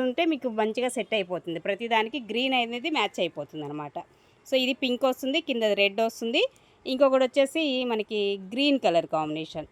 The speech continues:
ఇదిగోండి, ఇంకొక కలర్ వచ్చేసి గ్రీన్ కలర్ కాంబినేషన్‌లో అయితే ఉంటుందండి.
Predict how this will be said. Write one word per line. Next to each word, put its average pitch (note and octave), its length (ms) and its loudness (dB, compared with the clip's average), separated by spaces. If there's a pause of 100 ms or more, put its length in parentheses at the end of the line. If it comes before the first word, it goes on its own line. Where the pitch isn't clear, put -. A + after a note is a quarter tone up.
ఇదిగోండి, G3 380 0
ఇంకొక A3+ 300 -4
కలర్ A#3 200 0
వచ్చేసి A#3 260 -4 (160)
గ్రీన్ B3 300 2
కలర్ F3+ 220 4 (100)
కాంబినేషన్‌లో F3 560 0
అయితే G#3 220 -2
ఉంటుందండి. C#3+ 500 -2